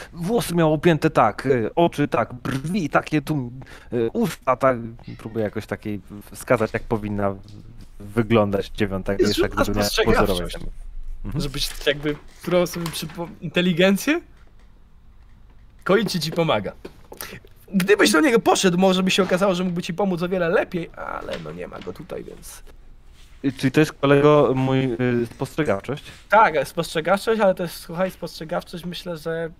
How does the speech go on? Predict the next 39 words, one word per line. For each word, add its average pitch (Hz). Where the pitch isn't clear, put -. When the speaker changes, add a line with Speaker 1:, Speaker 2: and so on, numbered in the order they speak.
Speaker 2:
pff, -
na 151
trzydzieści? 131
To -
jest -
Speaker 1:
Jest. 156
Speaker 2:
na 180
maksa 208
trudno, 170
żeby, 160
wiesz, 156
wytłumaczyć 175
komuś, 165
jak 175
ma 180
wyglądać 165
inna 165
osoba, 170
której 160
on 165
nie 175
widział, 160
a 165
ty 208
też 202
nie 214
jesteś, 214
umówmy 190
się, 208
królem 175
makijażu, 156
prawda? 117
Chyba 110
że 120
się 139
Speaker 1:
Nie 180
Speaker 2:
mylę. 220
Speaker 1:
jestem, 185
ale 160